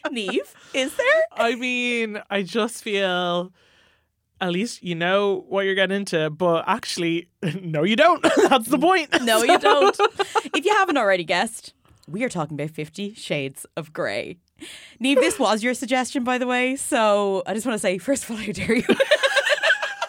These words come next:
Speaker 2: So this was a recommendation that we got
Speaker 1: Yes.
Speaker 2: from, uh, Rob in London recommended that we do Fifty Shades of Grey.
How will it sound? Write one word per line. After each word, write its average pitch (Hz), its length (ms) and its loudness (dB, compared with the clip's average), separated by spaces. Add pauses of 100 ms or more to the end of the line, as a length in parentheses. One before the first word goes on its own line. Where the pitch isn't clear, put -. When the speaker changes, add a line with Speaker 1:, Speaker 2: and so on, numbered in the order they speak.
(680)
Speaker 2:
So 208 440 4
this 214 340 0
was 214 500 4
a 190 80 -2
recommendation 175 1080 -2
that 147 100 -4
we 160 80 -4
got 143 380 -2
Speaker 1:
Yes. 180 180 -2
Speaker 2:
from, 143 640 0
uh, 143 320 -4
Rob 160 420 2
in 165 140 -2
London 156 560 -4
recommended 156 560 -4
that 147 100 -2
we 147 60 -4
do 143 140 -6
Fifty 151 220 -8
Shades 147 200 -6
of 156 60 -16
Grey. 208 420 2